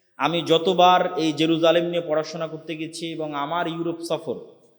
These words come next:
এবং ঔপনিবেশিক শাসন আমলের আমাদের উপর প্রভাব, এই তিনটে জিনিসকে যখন সারমর্ম করেছি, তখন আমার মনে হয়েছে, আমি আমার বহু বক্তব্যে বলেছি যে ফেরাউনের যুগের বানু ইসরাইল আর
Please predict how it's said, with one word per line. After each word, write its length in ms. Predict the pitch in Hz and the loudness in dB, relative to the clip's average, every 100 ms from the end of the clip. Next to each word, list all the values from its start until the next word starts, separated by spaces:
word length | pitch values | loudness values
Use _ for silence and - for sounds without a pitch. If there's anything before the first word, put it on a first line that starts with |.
| _ - | _ -6
এবং 500 | 143 165 175 180 180 | -2 0 0 -2 -4
ঔপনিবেশিক 840 | 156 165 165 190 190 190 196 208 - | 0 0 2 0 0 -2 -4 -6 -6
শাসন 400 | 175 151 185 170 | -4 -4 -4 -4
আমলের 360 | 165 170 175 | -4 -2 0
আমাদের 360 | 165 147 160 165 | 0 0 -2 -4
উপর 200 | 160 160 | -6 -8
প্রভাব, 680 | 156 147 147 160 151 - - - _ - | -6 -2 4 4 4 -2 -14 -18 _ -8
এই 120 | 143 | -8
তিনটে 520 | - 208 202 190 208 | -4 -2 -2 2 2
জিনিসকে 440 | 170 185 175 - | 2 -4 -4 -6
যখন 240 | 180 185 180 | -6 -6 -10
সারমর্ম 560 | - 165 170 175 180 | -2 0 2 -2 -4
করেছি, 360 | 180 180 180 180 | -6 -6 -8 -8
তখন 240 | 165 156 156 | -8 -8 -6
আমার 340 | 156 185 240 220 | -2 4 4 4
মনে 180 | 214 | 0
হয়েছে, 400 | 190 175 135 135 101 - _ _ | -2 -2 -4 -8 -12 -14 _ _
আমি 200 | 147 175 | -4 -2
আমার 260 | 175 175 160 | 2 6 6
বহু 340 | 170 170 - | 6 6 6
বক্তব্যে 460 | 214 214 - 196 196 | 4 4 0 -2 0
বলেছি 720 | 190 180 - 143 - - - _ _ _ | 2 2 0 -4 -6 -12 -20 _ _ _
যে 500 | 120 151 156 156 156 - - - | -4 0 2 0 -4 -12 -18 -6
ফেরাউনের 840 | 170 190 208 220 233 247 269 262 | 0 6 8 8 6 6 6 6
যুগের 400 | 170 220 226 220 | 2 4 6 6
বানু 240 | 185 185 208 | 6 2 0
ইসরাইল 760 | 202 202 220 226 262 277 285 | -4 0 2 4 4 2 2
আর 100 | 247 | 2